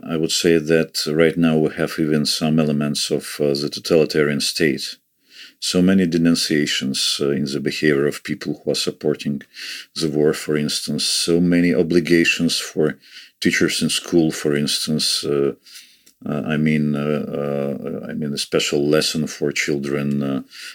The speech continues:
talking about something important. Uh, the important is for, for sure, uh, propaganda, uh, cliches, et cetera, et cetera. Uh,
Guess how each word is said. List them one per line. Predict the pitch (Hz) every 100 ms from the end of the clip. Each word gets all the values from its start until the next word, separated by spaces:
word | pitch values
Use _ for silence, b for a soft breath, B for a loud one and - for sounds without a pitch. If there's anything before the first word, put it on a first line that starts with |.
| _
talking | - 78 80 73
about | 71 76 71
something | - - 98 - - - -
important. | 82 - - 71 71 76 69 - B B B B B _
Uh, | - 76 71 69 71 71 76
the | 78
important | 76 - 82 85 67
is | - -
for, | - - 71
for | 67 -
sure, | - - 78 69 67 64
uh, | 73 67
propaganda, | - 80 - 71 73 73 69 69 69 67 - 76 71
uh, |
cliches, | - 82 - - 76 71 - 69
et | 69
cetera, | - 73 64 76
et | 73
cetera. | - 101 98 85 80 - B B B B B _ -
Uh, | 82 80